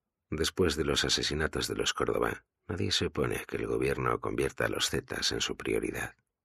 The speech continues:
Así que Ochoa y sus chicos están luchando contra mí en Juárez y Sinaloa, Eddie Ruiz en Monterrey, Veracruz y Acapulco, la familia en Michoacán,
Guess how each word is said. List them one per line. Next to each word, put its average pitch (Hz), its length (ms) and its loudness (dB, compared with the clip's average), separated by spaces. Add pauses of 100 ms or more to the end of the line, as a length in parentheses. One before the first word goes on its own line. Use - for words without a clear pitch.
(440)
Así - 260 -2
que 69 260 4
Ochoa 76 320 6
y 69 80 4
sus 71 200 2
chicos - 380 2
están 87 280 2
luchando 73 420 4
contra 65 280 2
mí 71 160 2
en 64 80 0
Juárez 64 480 2
y - 60 -2
Sinaloa, 58 640 2 (160)
Eddie 65 260 2
Ruiz 85 340 0
en 76 100 -2
Monterrey, 65 680 0
Veracruz - 520 -4
y 82 80 0
Acapulco, 58 760 -2 (220)
la - 140 -6
familia 65 440 0
en 71 80 -2
Michoacán, 60 640 -2